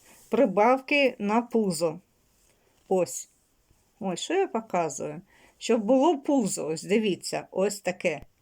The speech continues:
Ось таке пузо, щоб у нас вийшло, кругленьке, нам потрібно пров'язати чотири рази укороченими рядами. Туди-сюди, туди-сюди, туди-сюди, туди-сюди.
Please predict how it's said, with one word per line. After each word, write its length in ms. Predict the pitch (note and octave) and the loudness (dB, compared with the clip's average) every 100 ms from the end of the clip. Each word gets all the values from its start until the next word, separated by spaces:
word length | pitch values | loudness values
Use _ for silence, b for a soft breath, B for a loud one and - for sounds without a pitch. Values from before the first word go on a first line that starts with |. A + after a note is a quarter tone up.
| _ _ _ - | _ _ _ -4
Ось 180 | F#3+ | -4
таке 300 | G3 G3 F#3+ | -2 -2 -2
пузо, 520 | - C4+ G4 B3+ D3 F#3 | -2 2 2 2 0 -4
щоб 220 | - G3 G3 | -4 -2 0
у 60 | |
нас 280 | F3+ F3+ F#3 | -2 -2 -2
вийшло, 640 | F3 E3 C#3+ - B2+ C3+ - _ _ _ | -2 -2 -4 -8 -8 -8 -12 _ _ _
кругленьке, 720 | A3+ C4+ G#3+ F#3+ D#3+ D#3 D#3 E3+ B B B | 4 4 6 4 2 -4 -8 -8 B B B
нам 240 | F3+ C4+ G#4 | 0 2 4
потрібно 720 | D4+ C4+ G#3 C4+ C4+ C4+ A#3 | 2 2 0 2 2 2 2
пров'язати 1080 | A3+ G3+ F3 F3 F3+ A3 C#4+ C#4+ C#4+ D4 D4 B B B | 0 0 2 -2 2 2 2 4 4 2 -2 B B B
чотири 520 | - A#3 A#3+ C#4 A#3+ | 0 0 4 4 4
рази 380 | A3 D#4 E4 G#3 | 4 4 4 2
укороченими 920 | - G#3 G#3 G3+ C#4 - B3+ B3 B3 | 2 0 0 2 2 2 2 4 4
рядами. 600 | B3 A3 F#3+ F3+ D#3+ D#3 - _ b b _ | 4 2 0 0 -2 -6 -10 _ b b _
Туди-сюди, 960 | A3 G#3+ A3 F#3+ - - F3 D#3 F#3+ D#4 A#4+ - | 0 2 2 2 0 -2 -4 2 4 6 4 4
туди-сюди, 1120 | C4 F3+ A3 F#3+ D#3+ - F3+ D3+ A3 E4+ G#4 G#4 | 0 4 4 4 0 -2 -4 2 4 6 6 4
туди-сюди, 1080 | G3+ E3+ G#3+ G3+ E3+ - E3+ D3+ A3 D#4 F#4+ | -2 0 0 0 0 -4 -8 -2 0 4 2
туди-сюди. 1000 | B3 F#3+ D#3+ G#3 A#3+ C4 A3+ F3 D#3+ | 0 -2 -2 -2 -2 -2 -2 -2 -4